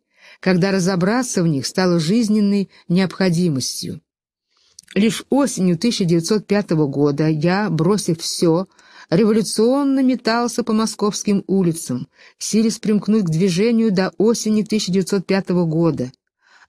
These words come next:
Самый тысяча девятьсот пятый год воспринимался лишь в чувстве негодования, сквозь дым кружков,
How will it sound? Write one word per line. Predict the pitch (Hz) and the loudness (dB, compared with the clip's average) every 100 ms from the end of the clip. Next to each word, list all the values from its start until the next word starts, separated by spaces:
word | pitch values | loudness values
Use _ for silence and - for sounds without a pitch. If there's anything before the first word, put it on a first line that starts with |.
| - | -10
Самый | - 214 220 220 | -2 0 2 0
тысяча | - 226 214 | 0 0 0
девятьсот | 220 214 220 - | 0 0 -2 0
пятый | 220 214 202 | -2 0 0
год | 185 220 | 0 0
воспринимался | 196 - 190 190 196 214 - 190 | -2 -2 0 2 0 -2 -2 0
лишь | 208 - | 0 -4
в | |
чувстве | - 214 - 202 | -2 -2 0 -2
негодования, | 202 185 196 185 196 190 135 135 165 _ - - | 0 2 0 0 0 0 -2 -4 -10 _ -20 -16
сквозь | - - 202 165 | -8 0 0 2
дым | 220 233 | 0 2
кружков, | 226 208 160 - 233 233 - | 2 0 -2 -2 0 0 -6